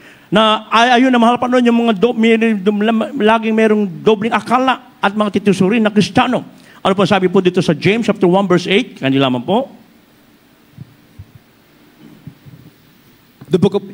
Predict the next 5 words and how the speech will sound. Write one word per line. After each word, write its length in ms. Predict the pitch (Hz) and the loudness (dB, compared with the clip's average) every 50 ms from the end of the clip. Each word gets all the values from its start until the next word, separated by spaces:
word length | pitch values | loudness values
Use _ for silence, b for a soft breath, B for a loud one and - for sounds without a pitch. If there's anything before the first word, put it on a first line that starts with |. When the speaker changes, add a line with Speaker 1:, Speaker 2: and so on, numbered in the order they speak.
| 147 - | -10 -2
Speaker 2:
James 560 | - 175 175 175 180 180 175 - - - - - _ _ _ _ b b b b b _ | 0 0 2 2 -2 -4 -6 -8 -10 -12 -14 -16 _ _ _ _ b b b b b _
chapter 240 | - 151 - - 170 | -8 -8 -2 0 0
one 320 | 143 147 147 147 147 147 107 | 2 2 2 0 -2 -2 0
verse 480 | 113 123 123 117 - - - - - - _ _ b b b b b b 127 | 0 2 2 0 -2 -4 -10 -10 -14 -20 _ _ b b b b b b 0
eight. 320 | 143 180 175 - - - | 0 0 0 -6 -18 -18